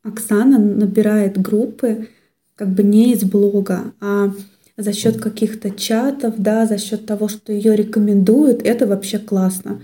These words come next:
Вот опять же, ответ на вопрос, можно ли быть успешным преподавателем без блога? Да, потому что все зависит от того,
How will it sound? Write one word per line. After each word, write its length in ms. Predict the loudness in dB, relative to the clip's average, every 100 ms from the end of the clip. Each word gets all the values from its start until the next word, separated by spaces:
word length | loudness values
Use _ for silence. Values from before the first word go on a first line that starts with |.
| -10
Вот 140 | -4
опять 320 | -2 0 0 0
же, 160 | -8 -10 -14
ответ 320 | -2 0 2
на 60 | 0
вопрос, 440 | 0 0 0 0
можно 340 | 0 2 2 4
ли 120 | 4
быть 340 | 4 2 0 -8 _ -14
успешным 540 | -8 0 0 0 -2
преподавателем 760 | -2 -2 0 0 0 0 0 4
без 220 | 4 4
блога? 540 | 4 4 4 2 -6 -10 -10
Да, 420 | -4 -2 -2 -4 -12 _ _
потому 380 | -8 -2 2 2
что 200 | 0 -2
все 220 | -2 2 2
зависит 360 | 2 0 -2
от 140 | -4 0
того, 480 | 0 2 2 0